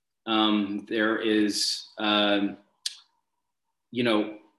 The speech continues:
in, in the, the, the idea for, uh, with, w-, with, with cinema, um, is that it's supposed to transcend politics,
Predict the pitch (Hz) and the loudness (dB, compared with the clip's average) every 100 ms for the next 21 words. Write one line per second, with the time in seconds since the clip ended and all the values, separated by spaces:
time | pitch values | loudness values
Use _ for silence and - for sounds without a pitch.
0 | _ _ _ _ _ _ _ _ - 131 | _ _ _ _ _ _ _ _ -4 0
1 | 127 123 131 127 - - - - _ _ | 0 0 0 0 -4 -14 -16 -18 _ _
2 | _ _ _ 135 123 143 147 143 127 143 | _ _ _ -4 2 6 6 4 2 4
3 | 123 110 151 151 107 98 98 - - 104 | 4 6 6 8 8 4 0 -10 -14 -16
4 | 98 - 104 - 120 110 107 104 101 98 | -16 -20 -20 -6 0 2 4 2 0 -2
5 | - - 98 95 95 101 107 - - 107 | -8 -8 -4 -2 -2 -2 -4 -4 -10 -10
6 | 101 104 98 - _ 107 104 - - - | -6 -6 -8 -10 _ -6 -6 -8 -20 -20
7 | - - - - _ _ _ _ _ - | -20 -20 -20 -20 _ _ _ _ _ -6
8 | 120 117 - 190 185 156 117 104 101 104 | -4 -2 2 6 8 8 8 4 2 -2
9 | - - 113 117 113 107 107 107 104 104 | -12 -10 -2 2 4 4 2 2 0 -6
10 | _ _ - 120 113 - 120 113 113 - | _ _ -8 -2 -2 0 2 4 2 0
11 | 131 - 143 - - 113 - 139 117 107 | -4 0 2 2 -4 -6 0 0 0 0
12 | - 156 139 139 131 113 - - 98 87 | 0 4 6 8 6 4 -2 -4 -2 -2
13 | 87 - - - - - | -4 -8 -12 -10 -12 -12